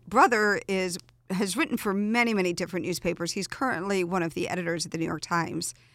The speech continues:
And, uh, he has written a novel. He went the other order. He did a novel first and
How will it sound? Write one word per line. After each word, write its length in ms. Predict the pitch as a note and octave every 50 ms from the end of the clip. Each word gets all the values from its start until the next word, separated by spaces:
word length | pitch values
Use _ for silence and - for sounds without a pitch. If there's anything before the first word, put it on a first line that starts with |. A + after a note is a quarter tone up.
| - - - - - - -
And, 380 | F3+ F#3+ F#3 F3+ F3+ F#3 F3
uh, 160 | F3+ E3+ E3+ E3+
he 160 | E3 - D#4
has 140 | - D4 C4
written 320 | A#3+ - G3 A3 A3 -
a 120 | - -
novel. 420 | G#3 G#3 F#3+ F#3 F3+ F#3 G#3+ G#3 G#3+
He 200 | G#3+ A3+ G4 C5
went 200 | G4+ A3+ A3 -
the 100 | B3+ B3
other 160 | C4 B3+ D4
order. 400 | A#3+ E3+ - F#3 F3+ D#3+ - E3+ - -
He 140 | - A3 A#3+
did 160 | G3+ A#3 G#3+
a 60 | F#3 F#3+
novel 320 | G3+ A3+ C#4 C4+ A3+ F#3
first 340 | - G3+ G3 G3 - - - -
and 340 | - F#3+ F#3 F3+ F3+ F3+ F3